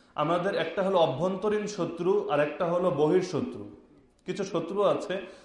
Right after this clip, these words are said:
যারা আমাদের দেশের বাইরে অবস্থান করে, কিন্তু দেশের স্বাধীনতা এবং সার্বভৌমত্বের জন্য হুমকি স্বরূপ।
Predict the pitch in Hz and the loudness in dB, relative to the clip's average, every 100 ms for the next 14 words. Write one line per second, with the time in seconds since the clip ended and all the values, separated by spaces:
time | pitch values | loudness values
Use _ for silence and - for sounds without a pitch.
0 | - 123 139 160 165 165 147 151 165 147 | -8 2 4 4 2 0 -2 -2 -2 2
1 | 147 175 185 165 170 - 175 156 135 120 | 4 6 4 4 2 -2 -2 -2 0 0
2 | 101 - - - 156 165 165 147 151 156 | -2 -6 -18 -12 -8 -6 -4 -4 -4 -6
3 | 139 135 156 160 165 156 151 135 135 135 | -2 0 0 0 0 0 0 -4 -2 -2
4 | 139 135 156 170 170 160 147 143 123 - | 0 2 2 0 -2 -2 -2 0 0 0
5 | 165 - 120 - | -2 -4 -6 -6